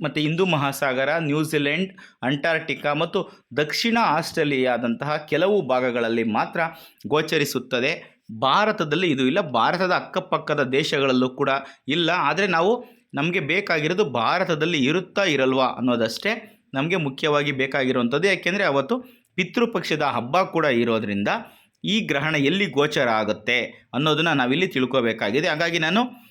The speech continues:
ಭಾರತದಲ್ಲಿ ಇರುತ್ತಾ ಇರೋದಿಲ್ವಾ ಅಂತ ನಿಮಗೆ ತಿಳಿಸ್ಕೊಡ್ತಾ ಇದ್ದೀನಿ. ಭಾರತದಲ್ಲಿ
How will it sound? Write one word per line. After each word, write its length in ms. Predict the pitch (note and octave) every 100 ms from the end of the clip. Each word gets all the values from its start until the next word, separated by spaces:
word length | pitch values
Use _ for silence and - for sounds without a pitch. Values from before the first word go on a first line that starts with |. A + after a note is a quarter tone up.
| _ _ -
ಭಾರತದಲ್ಲಿ 640 | C#3 F#3 F#3+ F#3 E3+ D#3+ C#3+
ಇರುತ್ತಾ 420 | G3 G#3+ - A3
ಇರೋದಿಲ್ವಾ 640 | E3 C#3+ C#3 B2+ B2 B2 A2+ -
ಅಂತ 180 | D#3 D#3+ -
ನಿಮಗೆ 260 | - D3 F#3+
ತಿಳಿಸ್ಕೊಡ್ತಾ 640 | - D#3 D#3+ - B2 B2+ A#2
ಇದ್ದೀನಿ. 260 | A2 F3+ A3+ - _ - A2
ಭಾರತದಲ್ಲಿ 600 | C3 E3 E3 D3+ D3+